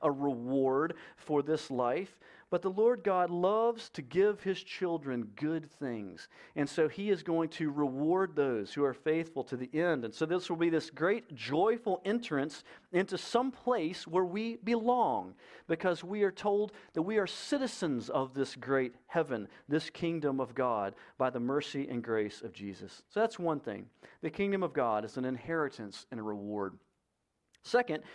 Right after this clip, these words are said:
the kingdom of God is a place of rest. Heaven is a place of rest. The author of Hebrews compares it to the promised land of the Israelites, that they were to go into this plan, this place that was to be a place of great blessing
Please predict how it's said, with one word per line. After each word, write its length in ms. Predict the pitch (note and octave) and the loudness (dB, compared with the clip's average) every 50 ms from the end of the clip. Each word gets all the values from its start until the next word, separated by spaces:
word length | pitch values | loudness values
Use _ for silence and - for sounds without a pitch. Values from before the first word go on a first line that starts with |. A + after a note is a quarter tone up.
| - - - _ | -20 -20 -8 _
the 80 | E3+ E3 | -6 -2
kingdom 300 | - A#3 B3 B3 A3+ G#3 | 0 2 2 2 2 0
of 80 | F3 | 2
God 260 | D#3 G3 F#3 G3 G#3+ | 2 2 2 2 2
is 120 | G#3 F3+ F#3 | 0 -2 -4
a 40 | F3+ | -6
place 440 | - - G3 F#3+ G3 F#3+ - - - | -2 0 2 2 2 0 -2 -4 -8
of 140 | E3+ D3+ D#3 | -6 -4 -2
rest. 640 | D3+ D#3 E3 F3 E3+ C3+ - - - - - - _ _ _ _ _ _ _ _ _ _ | 0 2 4 4 4 2 0 -6 -12 -16 -18 -20 _ _ _ _ _ _ _ _ _ _
Heaven 460 | - F#3+ A3+ G#3 F3+ C#3 A#2+ A2+ A2+ - | 0 0 2 2 0 -2 -4 -4 -6 -6
is 160 | D#3 D3 C#3+ | -6 -2 -2
a 60 | C#3+ | -2
place 580 | - - - E3 D#3+ D#3+ D#3+ E3+ E3 - - - _ _ | -2 -2 0 2 2 2 2 0 -4 -8 -14 -18 _ _
of 140 | C#3+ A#2+ A#2+ | -4 -4 -4
rest. 600 | A#2 A#2 B2 B2+ B2+ A2+ G2 - - - - - _ _ - - - - - _ _ _ _ _ _ _ _ _ | -2 0 2 2 2 2 0 -4 -10 -16 -18 -20 _ _ -20 -20 -20 -20 -20 _ _ _ _ _ _ _ _ _
The 60 | B2+ | 2
author 300 | C3 D3+ F3 E3+ E3 D3+ | 2 2 2 2 0 -2
of 80 | C#3 - | -2 -2
Hebrews 580 | - F3 F#3+ F#3 D#3 C#3+ C3 B2 A#2+ A#2 A#2 - | 0 0 0 2 2 2 2 2 0 -2 -4 -2
compares 540 | - D3 B2 - - - F#3+ F#3+ F#3 D#3+ | -2 -2 -2 -2 -2 0 0 2 2 0
it 80 | D#3 C#3+ | -2 -6
to 100 | - C#3+ | -4 -2
the 100 | C3 C3 | 0 0
promised 600 | - - - - F3 F3 F3+ F#3+ G3 F3+ - - | -2 -2 -4 0 2 2 2 2 0 -2 -4 -2
land 380 | D3 C3+ C3 B2+ B2+ A#2+ A#2+ B2 | -2 0 0 0 0 0 0 -2
of 80 | A#2+ B2 | -2 -2
the 100 | C3+ C3+ | -2 0
Israelites, 580 | D#3+ G3+ F#3+ F3 F3 D3+ C#3+ C3 A#2+ A2+ - | 0 0 0 0 -2 0 2 2 2 0 -2
that 100 | B2+ - | -4 -2
they 80 | D#3+ E3 | 0 0
were 120 | E3 D#3 D#3 | 0 0 -2
to 100 | D#3+ C#3+ | -2 0
go 280 | B2+ E3 G3 A#3 B3+ | 2 4 4 4 4
into 140 | C4 A#3+ A#3+ | 2 -2 -2
this 220 | G#3+ A#3 A3+ - | -2 -2 -2 -4
plan, 460 | - - - A3+ A3+ A3+ G#3+ F#3 D3+ D3+ | -6 -4 0 0 0 2 0 0 0 0
this 180 | E3+ E3 - | -2 -2 -4
place 520 | - - - - A3 A#3 A3 F#3+ D3 - - | -8 -10 -4 0 2 2 4 2 0 -2 -4
that 120 | - - | -6 -4
was 140 | D3+ D3 C#3+ | -2 -4 -4
to 100 | - D#3 | -2 -4
be 160 | C#3+ F3+ G3 | -4 0 0
a 60 | F3 D#3 | 0 0
place 400 | - - - G3 G3+ G3 - - | 0 -2 0 2 2 2 0 -4
of 120 | F#3 B2+ | -10 -4
great 360 | - D#3+ E3 D#3 D3 C3+ A#2+ | -2 0 0 0 -2 -8 -8
blessing 580 | B2+ C#3 F3+ G#3+ - - - - E3+ C#3+ B2 | -2 0 2 0 0 -2 -4 -4 -2 -2 -2